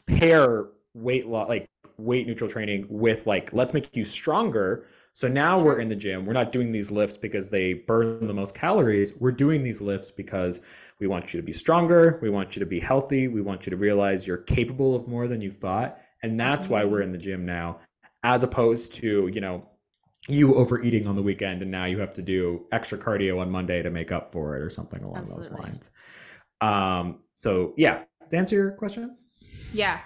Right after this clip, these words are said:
Speaker 2: yeah. And I really hope the folks are listening to this very specific message of getting stronger in the gym or approaching your fitness,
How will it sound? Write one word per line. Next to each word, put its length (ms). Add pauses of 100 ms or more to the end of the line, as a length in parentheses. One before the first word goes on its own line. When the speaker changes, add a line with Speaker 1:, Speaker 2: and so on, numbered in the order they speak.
(140)
Speaker 2:
yeah. 340 (340)
And 240
I 80
really 300
hope 460
the 160
folks 680 (200)
are 200
listening 580
to 800
this 240
very 420
specific 760
message 600
of 440 (840)
getting 280
stronger 340
in 80
the 80
gym 360
or 160
approaching 680
your 140
fitness, 640